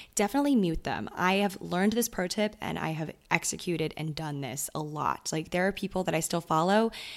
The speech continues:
that I just mute, not because I, I hate them or don't like them, but because their content just, like, causes me some sort of, like, stress or anxiety or comparison or things like that. And,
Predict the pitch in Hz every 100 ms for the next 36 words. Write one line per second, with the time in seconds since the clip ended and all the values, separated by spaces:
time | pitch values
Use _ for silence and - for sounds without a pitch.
0 | - - 233 233 - 190 190 302 - 233
1 | 277 339 370 311 214 196 156 175 185 247
2 | 269 190 185 170 160 185 240 247 262 247
3 | - - - 214 214 208 208 202 196 185
4 | 185 - 170 175 185 175 175 165 160 -
5 | - 185 175 175 165 170 165 165 160 165
6 | 160 156 160 147 147 - _ - - 285
7 | 190 - 165 202 294 247 190 165 - 190
8 | 262 247 233 180 160 - 190 180 175 160
9 | 147 160